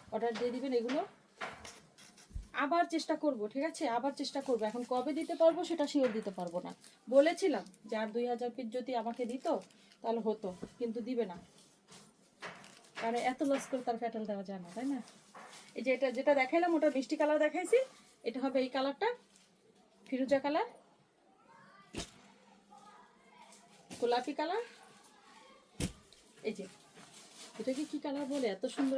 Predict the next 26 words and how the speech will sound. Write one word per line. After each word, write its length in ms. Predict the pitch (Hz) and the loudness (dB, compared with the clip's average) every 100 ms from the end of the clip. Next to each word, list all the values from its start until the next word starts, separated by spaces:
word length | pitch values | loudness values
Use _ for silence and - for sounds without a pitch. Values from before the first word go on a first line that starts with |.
| 262 | -2
একটা 120 | 240 | -2
কালার। 240 | 233 233 214 - - - - - | 0 0 -2 -6 -14 -20 -12 -6
এটা 120 | 294 349 | -4 -4
একটু 140 | - 311 | -4 -2
মানে 140 | 320 320 311 - _ 214 | 0 2 -2 -6 _ -2
বাসন্তী 340 | 226 294 277 262 | 0 2 0 0
বাসন্তী, 340 | 247 277 254 269 269 226 | 0 0 2 2 0 0
লেমন 220 | 220 254 254 | 0 2 2
লেমন, 200 | 247 240 | 2 0
এরকম 240 | 220 220 196 190 | 0 -2 -4 -6
একটা 140 | - 190 | -8 -8
কালার। 200 | 180 185 _ - - - _ | -8 -12 _ -20 -20 -20 _
দেখে 240 | - 220 285 | -4 0 0
নেন, 120 | 226 - - - - | -2 0 0 0 -4
যে 80 | - 247 | -2 0
কালারটা 260 | 254 277 254 | 0 0 0
মোবাইলে 220 | 240 262 262 | 4 4 4
দেখা 160 | 254 277 | 2 2
যায় 100 | 254 | 2
এটাই। 180 | 226 180 - - - - - | 2 -4 -6 -20 -20 -16 -6
আমার 160 | 220 233 | -4 -2
মোবাইলে 220 | 240 254 240 | -2 0 0
একদম 160 | 220 254 | 0 0
রিয়েল 180 | 226 226 | 2 0
কালারটা 280 | 220 214 - | -2 -6 -6
আসে। 120 | 185 | -8